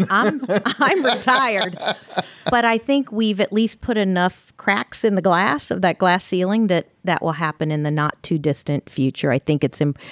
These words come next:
it's important, but I'm proud of Indiana for having brought, you know, w-, what's to know about the lieutenant governor's job in, in Indiana is it's one of the largest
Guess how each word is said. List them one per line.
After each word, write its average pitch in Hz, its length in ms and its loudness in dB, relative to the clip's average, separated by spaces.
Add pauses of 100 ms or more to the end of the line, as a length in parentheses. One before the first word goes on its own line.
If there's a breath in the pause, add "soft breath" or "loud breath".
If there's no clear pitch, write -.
(240 loud breath)
it's - 180 0
important, 160 540 0
but 156 360 2
I'm 156 120 0
proud 180 400 2
of 165 100 2
Indiana 147 520 2
for - 160 -4
having 143 640 0 (760 loud breath)
brought, 175 420 4 (760)
you 208 260 0
know, 156 300 0
w-, 190 220 0
what's 220 340 2
to 233 140 2
know 214 340 4
about 170 420 2
the 165 80 0
lieutenant 160 420 0
governor's 151 340 0
job 151 280 2
in, 147 180 2 (120)
in 160 160 4
Indiana 147 440 2
is 151 140 -2
it's - 180 -6
one 151 160 2
of 147 80 4
the 151 60 2
largest 151 680 2